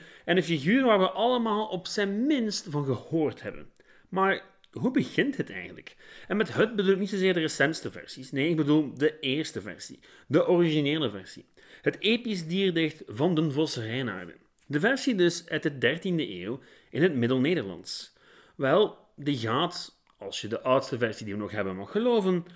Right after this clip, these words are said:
als volgt. Nu, het is Middel-Nederlands, dus ik ga verderop het noodzakelijke wel vertalen.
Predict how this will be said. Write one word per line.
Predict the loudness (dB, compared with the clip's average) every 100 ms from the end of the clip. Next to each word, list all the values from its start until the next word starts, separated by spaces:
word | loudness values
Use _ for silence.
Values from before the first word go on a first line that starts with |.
| -18 -6
als | -4 -4 -8
volgt. | -12 -14 -20 -14
Nu, | -2 0 0 -2 _ -20
het | -4
is | -2
Middel-Nederlands, | 2 2 4 2 2 2 0 -2
dus | -4 -6
ik | -4
ga | -4 -2 -4 -10 _ -8
verderop | 0 2 4 2
het | 2
noodzakelijke | -2 -2 -2 -2 -2 -2 0
wel | 0 0
vertalen. | -4 -4 -6 -6